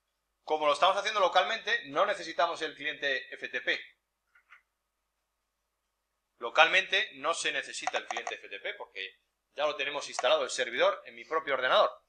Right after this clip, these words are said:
¿vale? Y hemos dicho que había dos servicios en funcionamiento,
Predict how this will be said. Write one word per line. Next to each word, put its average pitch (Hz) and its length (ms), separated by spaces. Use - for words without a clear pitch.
¿vale? 165 200
Y 147 100
hemos 185 180
dicho 202 300
que 160 80
había 190 260
dos 196 160
servicios 175 420
en 160 80
funcionamiento, 156 640